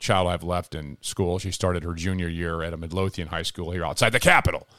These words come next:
of the Commonwealth of Virginia. <laughs> And she comes running in first, second day. "Here we go again." Oh, my, I don't know why.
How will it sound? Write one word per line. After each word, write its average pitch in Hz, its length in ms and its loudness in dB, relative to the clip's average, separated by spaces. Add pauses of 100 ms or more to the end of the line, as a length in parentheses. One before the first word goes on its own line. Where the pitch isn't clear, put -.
(520)
of 107 80 -2
the 107 100 0
Commonwealth 117 640 8
of 98 80 0
Virginia. 95 420 4
<laughs> - 20 2
And 71 60 0
she - 160 2 (100)
comes 123 380 4
running 113 300 6
in 95 160 4
first, - 320 4
second 101 320 2
day. 80 240 0 (920)
"Here 175 120 10
we 269 140 10
go 285 240 12
again." 208 460 6 (640)
Oh, 180 320 4
my, 117 340 0
I 185 120 -2
don't 269 180 -2
know 165 140 4
why. 160 800 4